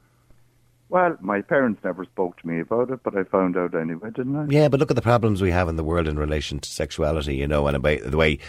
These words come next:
Speaker 2: we only talked yesterday about, you know, respect for each other, be it boys for girls or girls for boys, and, uh, consent and all those kind of things. You know, that it, it's important that children know all those things and know them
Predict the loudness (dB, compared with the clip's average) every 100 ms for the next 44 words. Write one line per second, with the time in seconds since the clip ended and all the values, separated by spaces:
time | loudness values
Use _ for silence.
0 | -14 -4 -2 0 0 -2 0 0 2 0
1 | 0 -2 -6 -6 -2 -2 -2 -2 -4 -4
2 | -6 -6 -6 -12 -10 -6 -2 0 0 0
3 | -2 0 0 0 -2 -2 0 0 0 0
4 | -2 -2 -2 2 2 0 -6 -12 -20 -14
5 | -10 -10 -10 -6 -6 0 0 0 -4 0
6 | 0 0 -2 -2 -2 -2 -6 -12 -20 -20
7 | _ _ -4 0 0 0 -2 -4 -6 -8
8 | _ _ 0 2 2 0 0 -4 -4 -2
9 | -2 -2 -2 -4 -4 -4 -6 -8 -10 -10
10 | -6 2 4 4 0